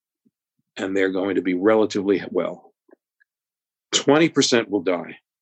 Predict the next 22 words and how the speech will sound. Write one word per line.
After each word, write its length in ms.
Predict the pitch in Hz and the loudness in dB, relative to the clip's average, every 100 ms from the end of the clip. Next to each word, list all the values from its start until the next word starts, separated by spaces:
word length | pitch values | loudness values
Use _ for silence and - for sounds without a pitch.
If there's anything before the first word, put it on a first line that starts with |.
| _ _ _ _ _ _ _ _ _ _ _ _ | _ _ _ _ _ _ _ _ _ _ _ _
on 260 | 98 98 85 | -6 -4 -6
the 80 | |
vents. 420 | 87 82 78 - - _ _ _ _ - _ - _ - | -4 -6 -4 -8 -8 _ _ _ _ -20 _ -20 _ 0
Thirty 280 | 135 143 160 | 4 4 4
percent 420 | 135 127 113 98 - _ _ _ | -2 -4 -4 -6 -10 _ _ _
will 120 | 113 | -6
have 220 | 98 104 | -4 -6
some 460 | 90 - 139 139 147 | -4 -4 -2 -2 -4
kind 500 | - 147 127 117 98 | -6 -4 -2 -2 -2
of 260 | 90 87 87 - _ _ _ _ _ _ _ _ _ _ _ | -4 -4 -8 -18 _ _ _ _ _ _ _ _ _ _ _
longer 480 | - 107 123 127 127 | -6 0 2 4 2
term 280 | 120 123 110 | 0 -2 -2
consequence 680 | - 110 92 - - 95 - | -2 -4 -4 -6 -8 -6 -4
that 140 | 107 | -4
we 140 | 104 107 | -4 -2
don't 340 | 123 120 113 | 0 0 -2
know 540 | 110 113 104 92 87 - _ _ _ _ _ _ _ | -4 -2 0 -2 -4 -10 _ _ _ _ _ _ _
whether 500 | 101 107 104 104 - | 0 0 2 -2 -4
they 160 | 110 107 | 0 2
will 140 | 98 | 2
recover 420 | 95 87 - 92 90 | -4 -4 -2 0 -2
from. 280 | - - | -8 -14